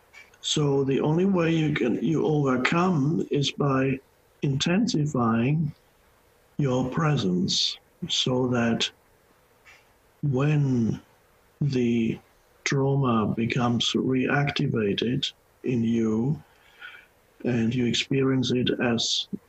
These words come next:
an emotion or as a certain st-, stream of thinking in your head, you're aware that this is what it is.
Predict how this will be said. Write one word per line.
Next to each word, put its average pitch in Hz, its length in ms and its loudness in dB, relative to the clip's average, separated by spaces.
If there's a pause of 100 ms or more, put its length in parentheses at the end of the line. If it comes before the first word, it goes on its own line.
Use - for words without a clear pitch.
(220)
an 135 80 0
emotion 139 920 2
or 120 480 0
as 113 420 -2 (1120)
a 151 100 0
certain 127 600 0
st-, - 440 -4 (140)
stream 127 420 0
of 110 180 -2
thinking 131 520 0
in 117 120 2
your 113 180 0
head, 123 440 0 (840)
you're 127 200 0
aware 139 840 0 (680)
that 113 220 0
this 127 200 0
is 127 160 0
what 120 220 0
it 113 140 0
is. 92 580 -2